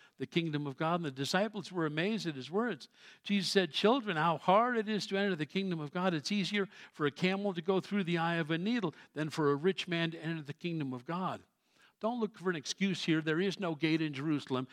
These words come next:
that if a camel gets down on its knees, it, it can go through with his pack on. That is a lie. It's a myth. That is not true.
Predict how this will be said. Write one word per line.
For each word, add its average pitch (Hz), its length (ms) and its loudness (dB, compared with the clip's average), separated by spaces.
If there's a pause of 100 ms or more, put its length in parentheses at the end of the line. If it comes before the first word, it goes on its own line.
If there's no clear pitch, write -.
(140)
that 139 140 0
if - 100 -4
a 123 40 -10
camel 147 340 -4
gets 131 240 -2
down 131 260 2
on 123 160 -4
its 120 160 -10
knees, 120 220 -4
it, 123 100 -6 (100)
it 123 160 -4
can 127 120 -12
go 123 180 -4
through 104 300 -8 (240)
with 107 120 -12
his 104 120 -8
pack 117 320 -2
on. 101 100 -6
That 120 160 -4
is 113 140 -10
a 104 40 -2
lie. 101 380 -4 (100)
It's - 200 -16
a 95 40 -14
myth. 156 380 -4 (240)
That 113 220 -2
is 120 180 0
not 110 240 -4
true. 92 320 -6